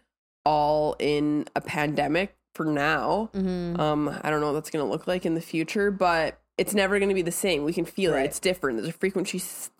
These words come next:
Speaker 1: shift. Things are different. Things are collapsing. Things are falling apart. Other things are coming too. Like, it's, it's completely different. And, um, it's not possible for us to go back there.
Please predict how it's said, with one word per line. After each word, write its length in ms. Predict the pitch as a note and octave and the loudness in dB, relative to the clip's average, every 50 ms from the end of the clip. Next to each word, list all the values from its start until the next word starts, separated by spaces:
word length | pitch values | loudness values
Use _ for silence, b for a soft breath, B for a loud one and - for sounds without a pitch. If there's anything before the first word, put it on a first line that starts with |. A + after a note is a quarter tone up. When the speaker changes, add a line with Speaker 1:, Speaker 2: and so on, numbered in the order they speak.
| - - | -10 -8
Speaker 1:
shift. 340 | - - - F#3 F3+ - - | -4 -2 0 0 0 0 -2
Things 180 | E3+ E3+ F3 | -2 0 0
are 80 | F3+ E3 | 0 0
different. 420 | E3 E3 D#3+ E3 - F#3 F3 F3 | 0 0 -2 0 0 -2 -2 -2
Things 200 | - F3+ E3+ E3+ | 0 0 0 0
are 60 | E3 D#3+ | 0 -2
collapsing. 800 | - - E3+ D#3 D#3 D3 D#3 D#3+ - - - - E3+ E3 F3+ | -2 -2 0 2 2 4 4 2 0 -2 -2 -2 0 0 0
Things 220 | F#3 E3 E3+ E3+ E3+ | 0 0 0 0 0
are 80 | D#3+ | -2
falling 320 | E3 - F3 D3+ C#3+ D3+ D3 | 0 0 0 0 2 0 -2
apart. 640 | C#3 - - G#3+ G3 F#3+ F3+ F3+ E3+ E3 - - B B B B | -4 -2 2 2 4 4 4 4 2 0 0 -4 B B B B
Other 220 | - D#3+ E3+ E3+ | 0 0 2 2
things 340 | E3+ - F#3 E3+ E3 E3 E3 | 0 0 2 2 2 2 0
are 120 | E3 D3 D3 | 0 -2 -2
coming 600 | - - - D#3+ D#3 D#3 D3+ D3+ D3+ D3 D3 D3 | -4 -4 -2 0 0 2 0 0 0 0 -2 -2
too. 540 | - - B3+ A#3+ A#3 A3 G#3+ G#3+ G#3 G3+ | -2 0 0 0 2 2 2 2 2 2
Like, 420 | G3 F3+ E3+ D#3+ D#3 D3+ D3+ - - | 2 2 2 2 2 0 -2 -2 -2
it's, 380 | - D3+ C#3+ - - - - - _ | 0 0 0 -2 -4 -10 -14 -8 _
it's 200 | - E3+ E3+ - | -4 -4 -4 -2
completely 520 | - F#3 F3+ F3+ - - F3+ F3 - F#3 | -2 -2 -2 -2 -2 -2 -2 0 0 -2
different. 640 | F3+ D#3+ E3 E3+ - - D3 A#2+ F#2 F2+ E3 - - | -2 0 -2 -2 -2 -2 -2 -2 -2 -4 -4 -4 -4
And, 460 | - D3+ D#3+ D#3 D3+ D3+ D3+ D3 D3 - _ _ _ _ _ _ _ | -2 0 0 0 0 0 -2 -2 -4 -8 _ _ _ _ _ _ _
um, 300 | - - D#3 D3+ D3+ D3 - | -6 -2 -2 0 0 0 -2
it's 160 | - D#3+ - | -2 -2 -2
not 380 | F3+ F3 E3+ E3+ E3+ E3+ - - | 0 2 2 2 2 2 0 -2
possible 540 | - - C#3+ A#2+ E3 - - D#3+ D#3 D3+ D3+ | -2 0 0 0 0 -2 -4 -4 -2 -4 -4
for 200 | - - D#3 C#3+ | -2 -2 -2 -2
us 160 | C#3+ D3+ - | -2 -2 -6
to 80 | - C#3+ | -8 -6
go 140 | C3+ C#3+ | -6 -4
back 340 | C#3+ - - - F#3 - - | -4 -4 -4 -6 -6 -8 -8
there. 540 | - - - E3 C#3+ - F2+ - F3 F3+ - | -6 -2 0 2 2 2 0 -2 -4 -6 -10